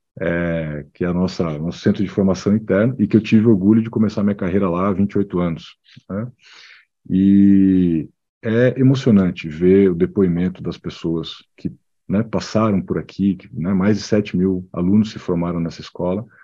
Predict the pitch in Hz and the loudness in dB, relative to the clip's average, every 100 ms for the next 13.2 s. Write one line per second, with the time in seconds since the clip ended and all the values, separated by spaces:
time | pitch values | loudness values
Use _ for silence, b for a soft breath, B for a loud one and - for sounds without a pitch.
0 | b - 90 92 92 90 90 85 80 76 | b -10 -8 -6 -2 -2 -2 -2 -4 -6
1 | - _ _ 110 104 131 113 - 90 92 | -16 _ _ -2 4 6 4 2 -4 -2
2 | 104 - 98 113 117 110 120 _ _ _ | -2 -2 -2 0 0 -2 -10 _ _ _
3 | 101 110 107 104 _ _ b _ _ - | -6 -4 -4 -8 _ _ b _ _ -12
4 | - 113 123 - 127 98 101 101 82 - | 0 2 4 6 6 6 6 4 2 -4
5 | 87 82 85 82 82 - 80 - 80 76 | -6 -6 -6 -6 -6 -10 -14 -10 -10 -10
6 | 87 117 110 117 131 139 - 123 95 92 | -4 -4 0 2 2 0 -4 -2 0 0
7 | 76 - _ _ _ _ _ 87 101 127 | -2 -8 _ _ _ _ _ 0 4 8
8 | 113 85 101 127 113 85 95 80 78 - | 6 4 2 2 0 -4 -8 -8 -8 -12
9 | _ 92 - 90 92 90 - - 117 113 | _ -16 -12 -6 -4 -6 -8 -6 0 0
10 | 87 73 - 87 107 107 98 - 107 101 | 0 -6 -12 -6 -4 -4 -4 -4 -4 0
11 | 98 101 98 90 - 90 92 - 87 90 | 2 2 0 -4 -4 -6 -6 -4 -4 -2
12 | 90 92 82 87 87 85 82 90 82 85 | -4 -4 -2 -2 -2 -4 -6 -6 -6 -6
13 | 80 80 | -8 -10